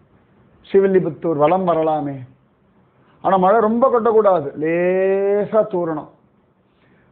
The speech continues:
எப்படி கண்ணன் மதுரையிலேருந்து பிருந்தாவனம் போகும் பொழுது லேசா, கோகுலம் போகும் பொழுது லேசா தூறின அந்த மாதிரியா? ஆ, சுகமா இருக்கணும், நனையணும்,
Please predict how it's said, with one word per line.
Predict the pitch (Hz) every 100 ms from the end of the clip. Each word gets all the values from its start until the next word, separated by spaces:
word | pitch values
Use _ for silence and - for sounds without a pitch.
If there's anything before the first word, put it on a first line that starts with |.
| _
எப்படி | - 156 165 165 160 - _ _
கண்ணன் | 165 165 190 190 185
மதுரையிலேருந்து | 175 196 196 190 196 202 190
பிருந்தாவனம் | 180 190 202 202 196 190 180
போகும் | 190 175 180 180
பொழுது | 185 196 202 202
லேசா, | 190 196 202 202 196 202 180
கோகுலம் | 190 196 202 180
போகும் | 190 185
பொழுது | 185 202 196
லேசா | 202 220 214
தூறின | 202 202 185
அந்த | 180 202
மாதிரியா? | 196 190 180 170 143 - _ _ _ _ _ _ 277
ஆ, | 339 330 226 - _ _ _ _ _ _ _ _ -
சுகமா | 160 208 240 233
இருக்கணும், | 196 170 - _ _ _ _ _ _ _ _
நனையணும், | 135 160 196 196 208 269